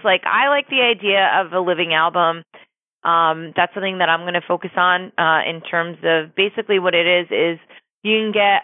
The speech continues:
a number of different artists that are focused around a cause. For example, for me, I'm really passionate about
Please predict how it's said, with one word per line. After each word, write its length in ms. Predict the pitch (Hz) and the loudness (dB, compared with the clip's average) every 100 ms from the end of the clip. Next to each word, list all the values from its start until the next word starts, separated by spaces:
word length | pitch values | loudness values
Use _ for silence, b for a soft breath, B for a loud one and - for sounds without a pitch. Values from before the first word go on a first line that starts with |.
| - - | -4 -4
a 60 | |
number 360 | 190 185 208 233 | -2 -2 0 -2
of 120 | 190 | 0
different 500 | 202 185 185 170 - - | -2 0 0 0 -2 -2
artists 460 | 170 175 202 208 - 160 | 2 2 0 -2 -16 -6
that 200 | 190 175 | 0 2
are 180 | 135 170 - | 2 -2 -2
focused 500 | 170 170 196 196 - | -6 -2 -4 -4 -4
around 300 | 170 160 156 | -2 0 -4
a 40 | |
cause. 460 | - 151 156 196 220 - | -4 0 0 0 -4 -4
For 100 | 202 | -4
example, 480 | 165 180 165 156 156 | 0 -2 0 0 0
for 140 | 175 | -4
me, 180 | 175 175 | -2 -2
I'm 140 | 170 170 | -2 -2
really 180 | 160 | -6
passionate 420 | 160 156 - 165 156 | -2 -2 -2 -4 -2
about 300 | 151 147 | 2 0